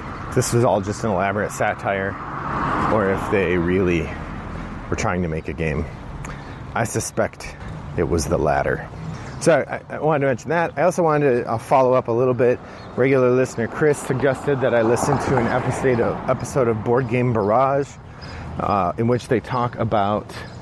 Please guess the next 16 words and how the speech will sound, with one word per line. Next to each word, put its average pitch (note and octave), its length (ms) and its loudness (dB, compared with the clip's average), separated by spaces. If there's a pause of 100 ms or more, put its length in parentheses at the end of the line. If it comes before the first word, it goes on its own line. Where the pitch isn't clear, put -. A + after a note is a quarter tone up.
(960)
optimal B2+ 420 2
strategies, F2+ 800 0 (540)
given G#2 300 4
that G2 180 2
my G2+ 320 2
recent G2+ 360 0
episode, F2 440 0
Blocking, B2+ 560 2 (360)
I - 40 4
think - 180 4
two C3+ 180 4
episodes A2+ 440 0
ago A2+ 180 2
now, A2 340 2 (680)
was B2+ 180 4
about B2 480 2